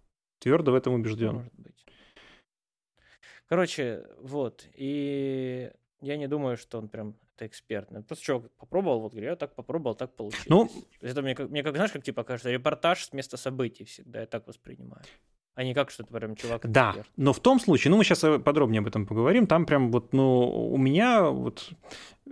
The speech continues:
Speaker 1: со мной они переступили черту моего, моей толерантности в этом случае. Буквально перед Новым годом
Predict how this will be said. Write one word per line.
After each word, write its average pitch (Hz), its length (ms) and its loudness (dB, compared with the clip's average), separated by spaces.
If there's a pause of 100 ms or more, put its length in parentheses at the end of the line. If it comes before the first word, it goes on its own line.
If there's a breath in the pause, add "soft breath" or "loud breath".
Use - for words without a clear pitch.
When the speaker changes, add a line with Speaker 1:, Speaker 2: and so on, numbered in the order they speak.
(460 loud breath)
Speaker 1:
со - 160 4
мной 185 220 6
они 175 120 4
переступили 160 500 0
черту 139 440 2
моего, 120 520 2
моей 120 220 -2
толерантности 120 760 -2
в 120 200 -10
этом 120 200 -10
случае. 139 400 -14 (1400 loud breath)
Буквально 147 380 2
перед 139 240 0
Новым 135 280 0
годом 120 460 0